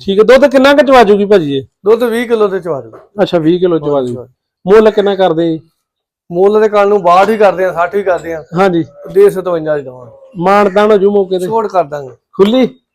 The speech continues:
Speaker 2: ਪੰਜ ਦਸ ਕਰ ਦਾਂਗੇ।
Speaker 1: ਠੀਕ ਆ।
Speaker 2: ਹਾਂਜੀ।
Speaker 1: ਕੋਈ ਨਹੀਂ, ਭਾਈ ਨੇ ਛੋੜ ਖੁੱਲੀ ਕਰ ਦੇਣੀ ਆ।
Speaker 2: ਹੂੰ।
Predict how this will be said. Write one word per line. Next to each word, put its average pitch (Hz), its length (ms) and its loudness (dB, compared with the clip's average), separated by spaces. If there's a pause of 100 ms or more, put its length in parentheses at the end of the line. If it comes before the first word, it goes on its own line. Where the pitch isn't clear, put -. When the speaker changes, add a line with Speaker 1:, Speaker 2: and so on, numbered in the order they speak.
(240)
Speaker 2:
ਪੰਜ 208 160 -6
ਦਸ 202 200 -2
ਕਰ 185 200 -2
ਦਾਂਗੇ। 156 360 -8 (120)
Speaker 1:
ਠੀਕ 190 380 0
ਆ। 160 100 0 (260)
Speaker 2:
ਹਾਂਜੀ। 127 320 -14
Speaker 1:
ਕੋਈ 214 260 4
ਨਹੀਂ, 262 120 2
ਭਾਈ 247 260 4
ਨੇ 214 160 4
ਛੋੜ 214 300 4
ਖੁੱਲੀ 196 260 0
ਕਰ 226 200 4
ਦੇਣੀ 214 320 2
ਆ। 254 120 4
Speaker 2:
ਹੂੰ। 143 400 -12